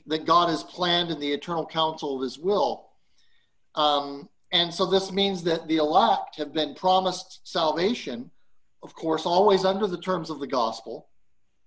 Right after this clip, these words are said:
And therefore, it is something that is secure and, and is guaranteed to all of God's chosen people, the faith of God's elect, which has been promised before time began. Now, again,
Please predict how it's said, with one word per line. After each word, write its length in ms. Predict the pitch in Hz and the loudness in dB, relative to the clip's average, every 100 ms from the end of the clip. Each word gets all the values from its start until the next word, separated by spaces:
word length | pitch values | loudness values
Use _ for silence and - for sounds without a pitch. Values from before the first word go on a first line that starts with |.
| _ | _
And 380 | - 156 160 165 160 | -4 0 0 -4 0
therefore, 460 | 180 196 190 175 | 2 2 0 0
it 60 | 170 | 0
is 100 | 160 | 0
something 380 | 196 190 185 165 | -2 0 -2 -2
that 120 | 156 | -2
is 240 | 151 143 - - | -2 -4 -12 -14
secure 540 | - 151 185 196 190 | -14 -10 0 2 2
and, 240 | 151 131 - - | 0 -4 -16 -14
and 120 | - 151 | -6 -4
is 120 | 131 | -4
guaranteed 840 | 165 175 175 170 - 233 165 117 | -2 0 0 -4 -2 0 0 -2
to 100 | 151 - | -8 0
all 240 | 151 180 | 2 2
of 40 | - | 0
God's 300 | 127 127 - | -2 -2 -4
chosen 380 | 147 143 143 | -2 -2 -4
people, 540 | 131 190 196 107 196 - - _ - - - | -8 -6 -6 -6 -8 -12 -20 _ -20 -20 -12
the 100 | 135 | -8
faith 340 | - 151 156 | 0 0 0
of 120 | 151 | -6
God's 280 | 127 127 123 | -2 -2 -2
elect, 520 | 127 123 120 120 - - _ - | -4 0 2 0 -6 -20 _ -18
which 160 | 101 | -16
has 80 | 127 | -14
been 180 | 120 113 | -12 -10
promised 720 | - 151 165 120 - - - - - - | 0 2 2 -2 -12 -18 -20 -20 -20 -18
before 300 | 139 143 139 | -10 -6 -6
time 260 | 139 127 | -4 -6
began. 380 | 120 127 202 165 | -6 -4 -2 -2
Now, 140 | 170 165 | -2 -2
again, 400 | 160 220 180 | 0 0 0